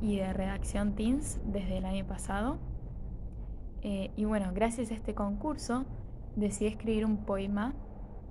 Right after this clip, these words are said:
el cual lo nombré Luces. Eh, bueno,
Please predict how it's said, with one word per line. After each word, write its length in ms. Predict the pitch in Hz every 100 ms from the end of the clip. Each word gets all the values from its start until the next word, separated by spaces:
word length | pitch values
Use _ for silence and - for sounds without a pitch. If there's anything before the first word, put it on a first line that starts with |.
| - -
el 140 | - 208
cual 240 | 214 202
lo 100 | 208
nombré 460 | 196 190 196 196 196
Luces. 680 | 190 208 - 254 330 - - - - - - - - - - - - - -
Eh, 220 | 190 196
bueno, 220 | 214 202